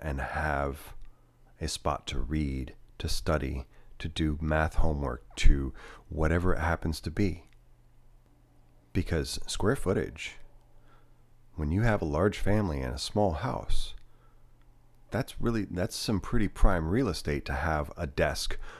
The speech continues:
or a place at the table or something like that. How do we reduce that? How do we close that gap? How do we help those students? How do we help the students with the lack of electronics?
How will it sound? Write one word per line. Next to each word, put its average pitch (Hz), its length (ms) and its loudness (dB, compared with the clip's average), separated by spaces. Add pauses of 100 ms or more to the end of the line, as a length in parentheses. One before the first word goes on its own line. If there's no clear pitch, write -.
(100)
or 76 140 -2
a - 40 -6
place - 320 -2
at - 120 -8
the 73 60 -8
table 71 540 -4 (300)
or 80 140 0
something 82 340 2
like 76 240 -2
that. 58 240 -6 (200)
How 107 260 0
do 120 100 0
we 117 160 2
reduce 92 400 -2
that? 87 300 -2 (400)
How - 180 -2
do 117 80 0
we 120 120 0
close 73 360 -8
that - 160 -4
gap? - 240 -6
How 90 160 -2
do 110 60 -2
we 110 100 2
help - 360 -4
those 71 200 -6
students? - 580 -4 (840)
How 69 160 -6
do 87 80 0
we 95 80 2
help 117 180 0
the 113 80 -4
students 110 400 2
with - 80 -2
the 98 100 4
lack 98 240 2
of 98 80 -2
electronics? 90 760 2